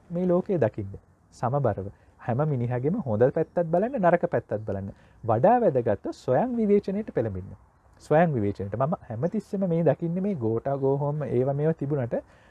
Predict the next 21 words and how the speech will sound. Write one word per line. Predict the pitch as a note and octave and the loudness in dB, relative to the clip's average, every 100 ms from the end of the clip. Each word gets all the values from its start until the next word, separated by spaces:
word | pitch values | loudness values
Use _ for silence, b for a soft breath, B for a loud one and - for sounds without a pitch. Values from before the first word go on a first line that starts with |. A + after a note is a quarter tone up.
| b - | b -8
අපි | - | -4
කලින් | D#3 A#2+ C3+ | 0 0 2
දවසේ | D3 D#3 E3 | 0 0 0
කතා | C3+ C3 C3+ | -4 -2 -2
කරා | F#3 | -2
මේ | A3+ - | -4 -4
අභ්‍යන්තරයේ | - G#2+ A#2+ G3 G3+ G#3+ A3 | -4 -2 2 2 2 0 0
ඉන්න | G#3+ A3+ | 0 0
ගෝටාව | E3+ F3+ G3+ G#3 | 2 2 2 -2
තමයි | A3 A#3+ | -2 0
එළියට | F3 F3 B2 | 4 4 2
යවන්න | G#2 G2+ | 0 -2
ඕනේ. | G2+ F#2+ - _ _ _ _ _ _ _ - | -6 -10 -18 _ _ _ _ _ _ _ -8
ඒ | |
කියන්නේ | - E3 | 0 2
අපි | C#3 F#3 | 2 2
ගෝටාව | A#2+ C3 A#3 C4 | 2 2 0 -4
එළියෙන් | C#3 B2+ A3+ A3+ | 0 2 2 2
යවන්න | D#3 C3+ B2 | 4 2 2
උත්සාහ | A#2 A#2+ G#2+ | -2 0 -2
කරනවා. | G2+ F#2+ F#2+ | -2 -6 -8